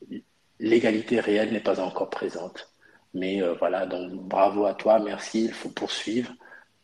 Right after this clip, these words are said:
pour qu'on, enfin, on pui-, on puisse, on puisse l'atteindre, euh, et, et ça passe par, euh, par, euh, des dialogues et des échanges tels que celui que, que tu proposes. Et, et vraiment, merci de, de le faire et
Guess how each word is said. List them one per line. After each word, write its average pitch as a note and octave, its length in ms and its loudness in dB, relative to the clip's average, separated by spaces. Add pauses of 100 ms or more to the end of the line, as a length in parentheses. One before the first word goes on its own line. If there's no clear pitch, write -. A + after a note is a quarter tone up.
(160)
pour - 200 -4
qu'on, - 200 -2 (120)
enfin, - 520 0
on F#2+ 100 -2
pui-, - 280 -4
on G#2 120 -4
puisse, - 420 -6 (200)
on G2+ 120 -8
puisse - 280 -4
l'atteindre, F#2+ 600 -4
euh, E2+ 500 -6
et, - 200 -10
et - 40 -14
ça - 260 -2
passe - 280 0
par, F#2 260 2
euh, E2+ 100 0 (840)
par, F#2+ 280 8
euh, F2+ 280 0
des F#2 100 -6
dialogues F#2 460 0
et F#2+ 60 0
des F2+ 220 -6
échanges F#2 440 0
tels G2 180 -4
que - 100 -8
celui - 440 -8
que, - 340 -4 (340)
que G#2 100 2
tu - 180 -2
proposes. G2 600 0
Et, G#2 240 -6
et F#2+ 40 -2
vraiment, F#2+ 320 -2
merci F#2+ 400 -6
de, E2+ 280 -8
de - 180 -2
le F#2+ 120 4
faire G2+ 440 2
et F#2 380 -6